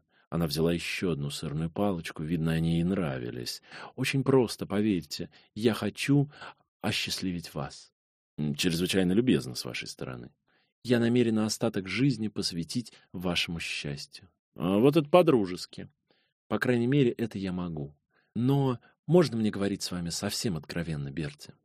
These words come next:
«Валяйте». «Тогда я должна вам сказать вот что. Я к вам хорошо отношусь. Я пойду за вас замуж и постараюсь быть вам хорошей женой. Но моя симпатия к вам никогда не сравнится с той пламенной страстью, какую я питала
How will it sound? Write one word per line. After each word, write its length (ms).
«Валяйте». 640
«Тогда 380
я 160
должна 340
вам 140
сказать 540
вот 200
что. 300
Я 240
к 100
вам 160
хорошо 400
отношусь. 640
Я 140
пойду 420
за 160
вас 160
замуж 560
и 60
постараюсь 580
быть 300
вам 120
хорошей 500
женой. 440
Но 120
моя 200
симпатия 640
к 100
вам 320
никогда 560
не 100
сравнится 680
с 120
той 200
пламенной 600
страстью, 840
какую 360
я 120
питала 500